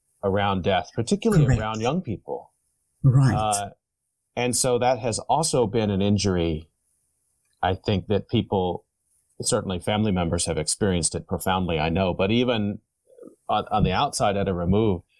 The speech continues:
Speaker 1: to see the dissolution of societal caring, and it's not everywhere. In fact, it's probably a pretty small majority of people who'd be willing to lash out at a, at a family or lash out at you, but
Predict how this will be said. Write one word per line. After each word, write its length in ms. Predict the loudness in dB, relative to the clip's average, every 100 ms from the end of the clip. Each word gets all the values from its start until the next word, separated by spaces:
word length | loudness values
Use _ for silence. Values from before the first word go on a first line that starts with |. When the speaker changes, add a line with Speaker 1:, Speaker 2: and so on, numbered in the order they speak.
| _
Speaker 1:
to 120 | -2
see 340 | 0 2 2 2
the 120 | 0
dissolution 880 | 0 0 0 0 0 0 0 -2 -4 _ _ _ _ _ _ _ _ _ _ 0
of 260 | 0 0
societal 500 | -4 -2 0 0 -2
caring, 600 | -4 -2 0 0 -4 -10 -14 _ _ -2
and 140 | 0
it's 180 | 0 -2
not 280 | -2 -4 -6 _
everywhere. 640 | -2 2 4 4 2 -2 -12 _ -4
In 120 | -2
fact, 260 | 0 -2 -2
it's 140 | -6
probably 380 | -2 -2 0 -2
a 80 | -4 _ _ _
pretty 200 | -6 -4
small 540 | -2 0 2 2 0 -2
majority 380 | -2 2 2 2
of 80 |
people 260 | 0 0 2
who'd 160 | 2 2
be 80 |
willing 240 | 2 2 2
to 100 | 0
lash 360 | 0 0 0
out 240 | 0 0 -2
at 100 | -6
a, 80 | -8 _ -8
at 120 | -6
a 60 | -4
family 600 | -2 0 2 0 -2 -8 _ _ _ _ -6
or 100 | 0
lash 300 | 2 0 0
out 120 | 0
at 100 | 0
you, 340 | 2 2 0 -8 _ _ _ -4
but 280 | 0 0